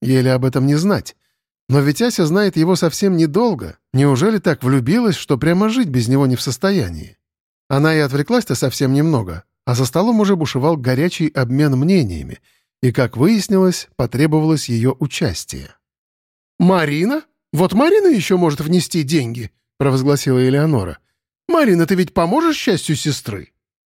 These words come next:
«Счастью? Помогу. Где оно и чем ему надо подсобить?» Она умела реагировать моментально.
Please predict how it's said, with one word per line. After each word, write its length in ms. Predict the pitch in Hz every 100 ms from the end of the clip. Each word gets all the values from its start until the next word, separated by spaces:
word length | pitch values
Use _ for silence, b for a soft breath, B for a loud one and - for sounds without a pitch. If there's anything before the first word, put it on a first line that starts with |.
| _
«Счастью? 680 | - - 175 240 - 240 185 - _
Помогу. 580 | - 135 117 104 156 - _ _ _ _ -
Где 320 | 123 131 143
оно 300 | 175 220 226
и 120 | 151
чем 220 | 135 202 202
ему 160 | 151
надо 220 | 135 120
подсобить?» 680 | 120 123 - 110 90 151 - _ _ _ _ _ _ _
Она 240 | 127 208
умела 300 | 233 202 202
реагировать 600 | 156 147 135 170 170 147
моментально. 880 | 135 131 135 123 - 165 104 80 -